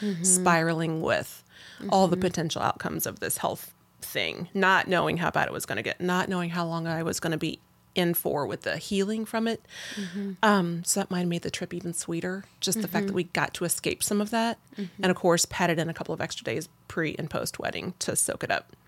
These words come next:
Speaker 1: Yeah.
Speaker 2: It was amazing. So Seattle area, uh, we stayed north of Seattle, I wanna say in a cool little village, Mukilteo, Washington. The wedding itself was in Snohomish.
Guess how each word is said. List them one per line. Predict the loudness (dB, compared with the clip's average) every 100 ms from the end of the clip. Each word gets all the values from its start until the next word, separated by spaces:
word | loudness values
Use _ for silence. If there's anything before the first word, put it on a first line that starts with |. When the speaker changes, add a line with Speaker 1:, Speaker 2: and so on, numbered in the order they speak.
| _ _ _ 2
Speaker 1:
Yeah. | 8
Speaker 2:
It |
was | 8
amazing. | 8 6 4 0 2
So | 4 4
Seattle | 6 6 6 4 2 -4 _ _ _ _ -20 -6 0
area, | 4 4 4 4
uh, | 2 4
we | 2
stayed | 4 4
north | 6 4 4 0 -4 0
of | 4 4 2 -4 -12 -20 -20 -20 -14 -6
Seattle, | 2 2 4
I | 2
wanna | 2 2
say | 0
in | 0
a | -4
cool | -2 0 2
little | 0 0
village, | 2 2 0 -8 -6
Mukilteo, | -2 -2 -2 -2 -4 -6 -4 -2 -2 -4 -6 -14 -16 -16 -14 0
Washington. | 2 2 0 0 0
The |
wedding | 0 0
itself | -2 -4 -4
was | -4 -4
in | -4
Snohomish. | -6 -4 -4 -4 -6 -6 -8